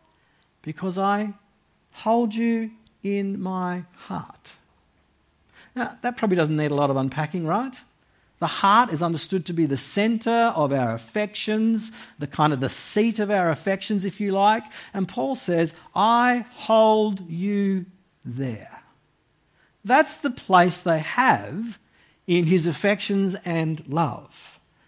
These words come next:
He holds them in his heart. He has a deep love for them. And there's a reason for that love. It's the gospel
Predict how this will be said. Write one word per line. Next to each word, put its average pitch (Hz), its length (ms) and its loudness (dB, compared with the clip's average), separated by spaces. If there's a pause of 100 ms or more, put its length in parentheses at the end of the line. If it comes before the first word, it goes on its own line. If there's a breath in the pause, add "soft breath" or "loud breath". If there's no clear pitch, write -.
(120)
He 117 140 -6
holds 226 540 2
them 214 320 -2 (500 soft breath)
in 202 400 0 (220)
his 180 520 0
heart. - 800 -2 (280 loud breath)
He 190 120 2
has 170 120 4
a 170 80 2
deep 226 600 0
love 123 300 0
for - 160 -14
them. 98 480 -18 (840)
And 165 140 -2
there's 165 140 -4
a 170 60 -2
reason 185 500 4
for 170 340 -2
that 117 220 -6
love. - 580 -20 (960)
It's - 200 -16
the 170 120 -2
gospel 196 800 -6